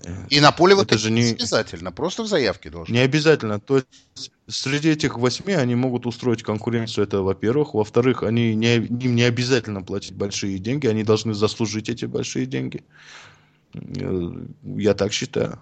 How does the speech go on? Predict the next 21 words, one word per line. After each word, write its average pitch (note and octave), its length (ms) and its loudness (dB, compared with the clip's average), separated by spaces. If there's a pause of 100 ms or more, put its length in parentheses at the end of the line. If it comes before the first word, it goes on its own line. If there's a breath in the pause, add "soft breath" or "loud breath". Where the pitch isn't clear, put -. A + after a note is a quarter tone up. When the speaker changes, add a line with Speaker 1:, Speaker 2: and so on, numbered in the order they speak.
(220 soft breath)
Speaker 1:
Если A#2 300 2
ты, A#2+ 240 4
допустим, A2+ 800 0
Чемберлену A#2+ 560 0
зачем A2+ 320 -2
поднимать A2 480 -2
зарплату, G#2 400 -2
если G2 200 -4
твоё G#2 280 2
К G#2 140 -2
П A#2+ 140 -2
Д, C3 160 2
извини G#2 340 -2
меня, G2 260 -2
там E2+ 300 -6
один G#2+ 380 2
или F#2+ 140 0
два F#2+ 220 0
гола F#2+ 260 0
за F2 120 -4
сезон, - 400 -4